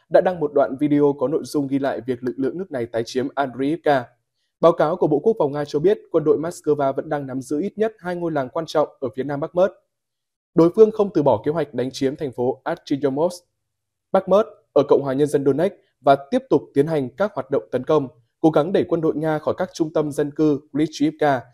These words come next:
và Andriivka, nhưng không thành công, Bộ Quốc phòng Nga cho biết trong một thông báo cập nhật hàng ngày. Báo cáo cho biết trong tuần qua, lực lượng Nga đã đẩy lùi mười sáu cuộc tấn công của Ukraine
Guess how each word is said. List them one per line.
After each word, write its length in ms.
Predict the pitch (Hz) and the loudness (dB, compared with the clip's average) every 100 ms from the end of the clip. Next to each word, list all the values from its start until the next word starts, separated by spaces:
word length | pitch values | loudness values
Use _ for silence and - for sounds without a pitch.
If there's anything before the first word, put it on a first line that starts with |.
| _ - | _ 2
và 160 | 135 | 4
Andriivka, 800 | 139 151 131 143 151 - 156 131 - _ _ | 4 -2 -4 -4 -4 0 0 0 -4 _ _
nhưng 180 | 160 180 | 0 0
không 220 | - 175 | 0 -4
thành 140 | 139 117 | -2 2
công, 220 | 147 127 - _ _ _ | 2 2 -6 _ _ _
Bộ 140 | 170 170 | 4 4
Quốc 140 | 233 | 4
phòng 120 | 165 135 | 2 0
Nga 140 | 147 | -2
cho 140 | 147 | 0
biết 180 | 147 214 - | 2 2 0
trong 140 | 165 | -2
một 120 | 139 - | -2 -4
thông 140 | 147 | 0
báo 160 | 135 127 | 0 0
cập 180 | 139 - | -2 -2
nhật 140 | 127 123 | -2 -4
hàng 140 | 120 | -4
ngày. 200 | 117 107 - - _ _ _ _ _ | 0 -2 -4 -20 _ _ _ _ _
Báo 100 | 160 | 4
cáo 180 | 165 170 | 6 4
cho 120 | 170 | 2
biết 180 | 180 247 - | 0 -2 -2
trong 160 | 185 175 | -4 -2
tuần 140 | 165 | 0
qua, 260 | 165 156 147 _ 170 | 2 0 -2 _ 2
lực 180 | 170 | 2
lượng 220 | 170 170 170 | 4 0 0
Nga 160 | 170 | -2
đã 120 | 165 | 0
đẩy 120 | 175 117 | 2 0
lùi 180 | 123 | -2
mười 140 | 127 135 | -2 -4
sáu 200 | - 139 | -4 -2
cuộc 200 | 175 - | -2 -2
tấn 140 | 131 | -4
công 260 | - 156 143 | 2 2 2
của 80 | - | -2
Ukraine 500 | 120 147 135 139 | 0 0 0 0